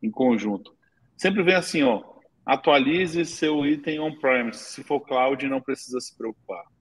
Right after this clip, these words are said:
né? Talvez seja uma forçação de barra pra falar assim, pô, se você tá em on-premise, você vai tá sempre inseguro porque cloud, é, já tá ok.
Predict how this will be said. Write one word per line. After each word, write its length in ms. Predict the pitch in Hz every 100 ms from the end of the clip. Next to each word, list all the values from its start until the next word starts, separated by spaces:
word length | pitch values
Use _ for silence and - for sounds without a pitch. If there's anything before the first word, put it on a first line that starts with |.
| -
né? 200 | 104 107
Talvez 400 | - 175 175 277
seja 200 | - 208
uma 60 | 180
forçação 540 | - 170 - 147 147
de 100 | 131
barra 320 | 107 113 151 165
pra 160 | -
falar 200 | - 139
assim, 180 | 139 -
pô, 180 | - 135
se 120 | -
você 160 | 139 127
tá 120 | 143
em 60 |
on-premise, 480 | 143 123 123 135 143
você 140 | - 135
vai 120 | 127
tá 140 | 131
sempre 320 | - 135 -
inseguro 480 | 147 - 120 117 131 _
porque 260 | - 135
cloud, 500 | 123 117 117 120 123 - _ _ _ _ _ _
é, 240 | - 113 113
já 120 | 120
tá 160 | 113
ok. 520 | 127 131 117 104 -